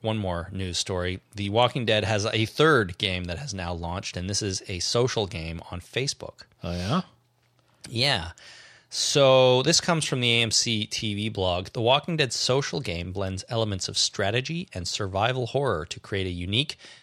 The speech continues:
Speaker 1: tension-filled social gaming experience. Faced with an ever-present threat from man-eating zombies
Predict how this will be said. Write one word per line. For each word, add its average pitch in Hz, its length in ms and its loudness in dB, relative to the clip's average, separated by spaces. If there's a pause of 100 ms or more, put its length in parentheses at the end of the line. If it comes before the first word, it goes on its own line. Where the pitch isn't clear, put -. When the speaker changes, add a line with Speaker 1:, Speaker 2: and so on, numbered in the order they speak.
(120)
Speaker 1:
tension-filled 110 960 0 (220)
social 113 340 0
gaming 101 340 0
experience. 95 680 -6 (240)
Faced - 340 0
with 113 160 0
an 98 100 -4
ever-present 135 580 0
threat - 300 0
from 85 180 -8
man-eating 107 440 -2
zombies 110 480 2